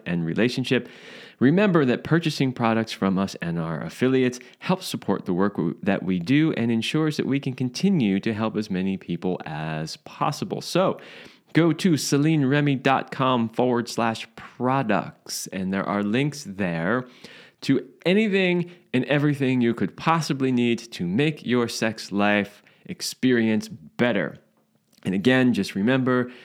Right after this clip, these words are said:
buying products from our affiliates helps support us, helps keep this show going. It does cost money.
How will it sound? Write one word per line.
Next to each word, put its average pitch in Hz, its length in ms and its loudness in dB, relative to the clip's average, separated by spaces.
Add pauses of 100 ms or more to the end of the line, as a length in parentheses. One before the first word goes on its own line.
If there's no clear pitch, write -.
(300)
buying 139 320 0
products 117 540 -2 (120)
from 127 240 -2
our 120 140 0
affiliates 98 640 -2 (140)
helps 127 260 -6
support 98 400 -4
us, 95 260 -4 (200)
helps - 280 -4
keep 123 280 -6
this 113 160 -2
show 110 260 -2
going. 95 480 -2 (220)
It 127 240 -4
does 127 200 0
cost 113 380 -6
money. 95 500 0